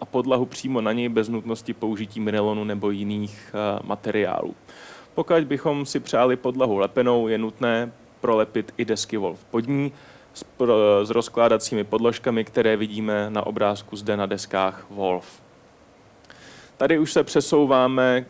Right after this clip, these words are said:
opět, eh, k výřezu z našeho akustického katalogu. Zde můžeme vidět, eh,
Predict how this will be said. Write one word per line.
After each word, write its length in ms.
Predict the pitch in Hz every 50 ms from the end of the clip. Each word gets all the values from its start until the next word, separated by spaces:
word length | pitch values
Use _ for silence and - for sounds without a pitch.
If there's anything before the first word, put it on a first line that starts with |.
| - - - -
opět, 520 | - 117 - - 127 123 117 - - - -
eh, 360 | 117 117 113 113 113 107 107 107 -
k 400 | - - 120 113 110 107 107 107
výřezu 480 | 107 110 110 117 117 120 113 104 110 110
z 60 | 107
našeho 360 | 117 107 104 - - 127 -
akustického 640 | 123 - - 120 - - 123 - - - 107 110 110 110
katalogu. 560 | - 123 - - 139 135 127 127 127 123 123
Zde 180 | 113 123 120
můžeme 420 | 120 123 120 117 120 127 120 117 117
vidět, 460 | 113 113 104 110 113 110 - -
eh, 40 | -